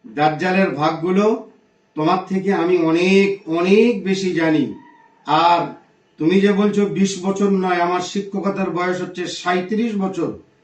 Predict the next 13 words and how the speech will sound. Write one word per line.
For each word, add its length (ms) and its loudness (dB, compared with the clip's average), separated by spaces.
তুমি 240 2
তো 100 2
একটা 300 2
চ্যালেঞ্জ 440 4
দিয়ে 200 4
বলছো, 500 0
তোমাদের 380 2
গোষ্ঠী 400 -2
শুদ্ধ 440 -2
চ্যালেঞ্জ 380 2
দিলাম, 500 -2
হুজ্জাতুল্লাহিল 1120 0
বালেগা 680 2